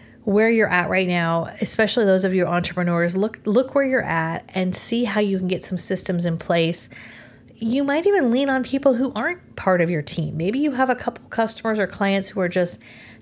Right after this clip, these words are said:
absolute raving fans, and you reach out to them and say, Hey, you know what? Uh, you know, I would absolutely love, would you do a, would you do a Facebook takeover? Would you take over my Facebook page for three days while we're out of town?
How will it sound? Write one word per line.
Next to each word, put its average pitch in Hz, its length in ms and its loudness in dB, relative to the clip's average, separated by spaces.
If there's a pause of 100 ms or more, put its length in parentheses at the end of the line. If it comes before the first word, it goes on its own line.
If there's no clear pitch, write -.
(140)
absolute 202 640 0
raving 180 360 0
fans, 170 480 -2
and 170 220 -2
you 190 100 2
reach 196 280 -2
out - 160 -2
to 208 80 -4
them 185 100 0
and 180 80 -2
say, 190 140 -2
Hey, - 180 -6
you 208 100 0
know 185 140 2
what? 208 260 0 (560)
Uh, - 220 -4
you 202 100 0
know, 175 220 -2
I 202 160 4
would 226 100 2
absolutely 196 460 0
love, 185 260 2
would 208 140 0
you 226 100 0
do 240 220 2
a, 233 140 4
would 226 140 0
you 247 80 -2
do 269 140 2
a 247 100 2
Facebook 262 540 0
takeover? 156 500 -4
Would 185 160 0
you 226 60 -6
take 254 200 0
over 247 140 2
my 240 160 0
Facebook 269 400 0
page 151 260 -2
for 170 120 -2
three 165 240 -2
days 151 300 -2
while 165 180 2
we're 175 140 2
out 170 160 2
of 156 80 -6
town? 143 440 -2